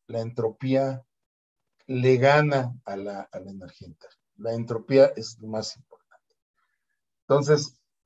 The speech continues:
imagínense que ahora ponemos varios metales, entonces la entropía es todavía mayor, entonces la entropía va a dominar completamente en, en diferentes partículas. O sea,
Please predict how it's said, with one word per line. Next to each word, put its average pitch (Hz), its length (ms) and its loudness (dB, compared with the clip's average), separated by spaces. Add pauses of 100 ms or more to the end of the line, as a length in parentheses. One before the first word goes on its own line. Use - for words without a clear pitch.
(120)
imagínense 156 720 0
que 135 100 4
ahora 135 420 10 (540)
ponemos 123 440 -4
varios 135 360 4
metales, 127 680 0
entonces 117 340 -8
la 110 60 -8
entropía 113 380 -2
es 131 120 -2
todavía 165 360 6
mayor, 127 560 2 (640)
entonces 147 300 6
la 151 40 4
entropía 143 480 0
va 156 120 6
a 156 40 4
dominar 151 640 -2
completamente 120 1120 -2 (100)
en, 208 240 -18
en 101 160 -18
diferentes 101 560 -16
partículas. - 560 -20
O - 40 -20
sea, - 240 -12